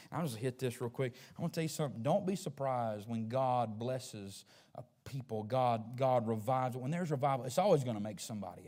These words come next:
angry. No matter wherever there's worship, there's always somebody that gets mad about it. And it made them indignant. But here's what I want you to see, and I'm done. The people were sustained. The enemies were confused and defeated and angry. But God was glorified.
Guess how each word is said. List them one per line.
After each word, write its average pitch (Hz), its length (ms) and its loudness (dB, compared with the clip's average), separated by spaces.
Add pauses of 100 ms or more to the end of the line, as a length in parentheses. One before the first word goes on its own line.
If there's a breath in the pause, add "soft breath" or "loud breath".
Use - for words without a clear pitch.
angry. - 400 -18 (360 soft breath)
No 170 60 -2
matter 156 200 4
wherever 139 260 6
there's 175 240 2
worship, 135 400 -2
there's 101 140 -6
always 113 260 0
somebody 104 380 -2
that 98 120 -14
gets 104 200 -16
mad 98 260 -14
about 107 320 -14
it. 107 120 -18 (500 soft breath)
And 107 100 -6
it 127 60 -4
made 135 200 0
them 120 140 2
indignant. 104 560 -2
But 110 140 -6
here's 175 180 -4
what 185 100 -2
I 170 40 0
want 151 220 -2
you 113 80 -4
to 104 60 -8
see, 95 280 -10
and 101 80 -10
I'm 107 140 -6
done. 92 320 -10
The 95 60 -12
people 160 320 -2
were 147 140 2
sustained. 107 500 -6
The 101 120 -4
enemies 139 420 -2
were 107 120 -8
confused 117 600 -4
and 92 100 -8
defeated 101 440 -10
and 90 140 -10
angry. 95 340 -8 (840 loud breath)
But 123 160 -8
God 156 300 4
was 117 160 -4
glorified. 107 720 -8